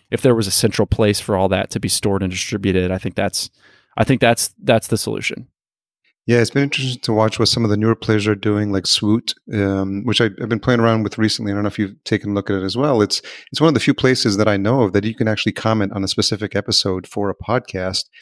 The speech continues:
Speaker 2: and show that podcast host some love. And then you can, uh, see the followers, which I thought it was, was pretty interesting. And Podcoin is doing something similar. So to see the faces of listeners, I think is, is pretty interesting. And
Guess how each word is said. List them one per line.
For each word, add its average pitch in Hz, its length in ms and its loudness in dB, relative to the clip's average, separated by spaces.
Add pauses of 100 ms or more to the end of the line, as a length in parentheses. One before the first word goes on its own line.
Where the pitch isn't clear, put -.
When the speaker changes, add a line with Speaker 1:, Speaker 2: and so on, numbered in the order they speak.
(280)
Speaker 2:
and 101 140 -2
show 107 460 4
that 101 300 2
podcast 101 440 -2
host 110 360 0 (380)
some 98 160 -2
love. 127 400 4
And 101 140 -2
then 110 120 0
you 107 60 -6
can, 104 120 -2
uh, 101 100 0
see - 220 -2
the 95 80 -8
followers, 110 640 2
which 101 140 -4
I 95 60 0
thought 98 200 -2
it 98 40 -2
was, 95 200 -6
was 101 140 -6
pretty 98 260 -2
interesting. 98 440 -6
And 95 140 -4
Podcoin 107 500 -2
is 90 80 -4
doing 95 200 -4
something 98 300 -6
similar. 110 360 0
So 92 280 0 (400)
to - 80 2
see 160 120 4
the 143 80 0
faces 120 420 2
of 98 120 2
listeners, 131 500 2
I 110 140 -2
think 101 180 -6
is, 98 180 -2
is 98 140 -2
pretty 101 240 -2
interesting. 123 480 -2
And 98 160 -2